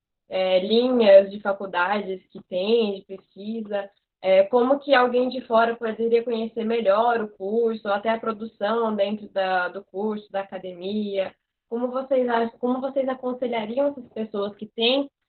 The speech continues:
uma curiosidade, têm uma vontade de cursar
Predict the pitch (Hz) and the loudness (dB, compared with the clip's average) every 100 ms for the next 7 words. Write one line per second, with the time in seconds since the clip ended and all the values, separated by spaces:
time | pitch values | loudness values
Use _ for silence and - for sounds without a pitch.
0 | _ _ 220 220 226 214 214 185 185 208 | _ _ -2 0 -2 -2 -4 -2 2 4
1 | 220 202 196 - 226 247 254 233 233 233 | 2 -2 -8 -6 -2 0 -2 -2 -2 -4
2 | 220 214 233 208 214 208 208 _ 190 196 | -4 -4 -4 -6 -12 -16 -18 _ -4 -2
3 | 233 | -2